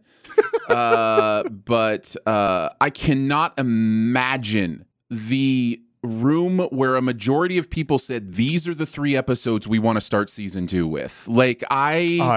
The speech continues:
Speaker 1: it's insane.
Speaker 2: I am blown away at how different these first three episodes are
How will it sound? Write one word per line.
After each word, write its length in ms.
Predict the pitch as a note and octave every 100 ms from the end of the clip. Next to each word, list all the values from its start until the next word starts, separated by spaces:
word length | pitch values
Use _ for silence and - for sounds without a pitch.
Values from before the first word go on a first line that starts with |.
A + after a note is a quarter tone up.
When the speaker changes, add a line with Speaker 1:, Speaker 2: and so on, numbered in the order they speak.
| A2+
Speaker 1:
it's 180 | - C3+
insane. 340 | G#2+ - A2
Speaker 2:
I 360 | G2+ F3+ F#3 -
am 340 | D#3+ D3 C#3 C3+
blown 1000 | G#2+ A#2+ B2+ B2+ C#3+ D3+ D#3+ E3 E3+ E3+ -
away 880 | C3+ B2+ A2 A#2+ C3 B2+ A2 F#2+ F2+
at 160 | A#2 A2
how 240 | C3+ D3
different 640 | C#3 A2 D#3 - C#3+ A2+
these 220 | - B2+ -
first 380 | C3+ C3 -
three 240 | B2+ B2+ B2
episodes 480 | A2+ G#2+ G#2+ G2 G2
are 340 | F#2 F2+